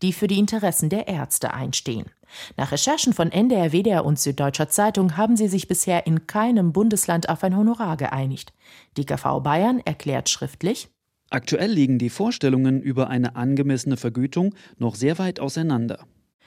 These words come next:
Speaker 1: Die Kassenärztliche Vereinigung Westfalen-Lippe schreibt:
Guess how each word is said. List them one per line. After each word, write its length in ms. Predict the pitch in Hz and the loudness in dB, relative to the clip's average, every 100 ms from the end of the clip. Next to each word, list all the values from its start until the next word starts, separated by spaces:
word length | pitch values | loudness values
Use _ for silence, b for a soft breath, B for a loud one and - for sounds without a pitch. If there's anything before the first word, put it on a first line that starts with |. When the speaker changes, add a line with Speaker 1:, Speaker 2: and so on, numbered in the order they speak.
| b - | b -4
Speaker 1:
Die 240 | 160 165 | 0 0
Kassenärztliche 840 | 143 226 247 247 170 175 - 156 165 | 0 -2 2 2 0 -2 -4 -2 0
Vereinigung 640 | 165 165 196 220 175 175 | 0 2 4 4 4 4
Westfalen-Lippe 880 | 151 - - 156 147 147 160 208 240 | 2 -2 -2 0 2 2 0 0 -2
schreibt: 560 | - - 135 185 - | -2 -4 -6 -6 -10